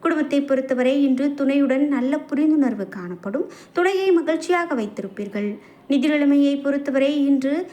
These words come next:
சுதந்திரமான நிதி நிலைமை காணப்படும். எதிர்கால நலனுக்காக பயனுள்ள நிதி சம்பந்தமான முடிவுகளை எடுக்கலாம்.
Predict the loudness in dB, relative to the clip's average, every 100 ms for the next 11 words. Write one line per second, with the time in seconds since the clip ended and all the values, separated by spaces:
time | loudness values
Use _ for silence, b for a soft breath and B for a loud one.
0 | B -6 -2 0 0 2 2 2 0 0
1 | 0 0 0 -2 -8 -8 -8 -8 -4 -2
2 | 0 -2 -2 -2 -2 0 0 0 0 -2
3 | -2 -2 -4 -2 0 0 0 0 0 0
4 | -2 -2 -2 -2 -2 -2 -2 -2 0 -2
5 | -2 -6 -10 -6 -4 -4